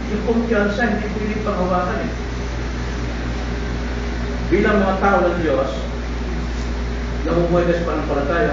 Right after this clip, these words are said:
at hindi sa kumpiyansa. Hindi sa damdamin. Ngayon, ang ginawa nitong mga Israelita, tumawag kay Samuel.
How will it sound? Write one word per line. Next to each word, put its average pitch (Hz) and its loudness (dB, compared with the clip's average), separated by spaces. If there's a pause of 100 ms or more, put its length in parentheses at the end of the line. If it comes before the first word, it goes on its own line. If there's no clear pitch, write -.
at - -4
hindi - -2
sa - -2
kumpiyansa. 123 -2 (1160)
Hindi 147 4 (160)
sa 139 0 (720)
damdamin. 120 2 (2000)
Ngayon, 208 10 (280)
ang 156 0
ginawa 190 2
nitong 202 4
mga 196 0 (200)
Israelita, 180 0 (1500)
tumawag 208 6
kay 156 2 (160)
Samuel. - 0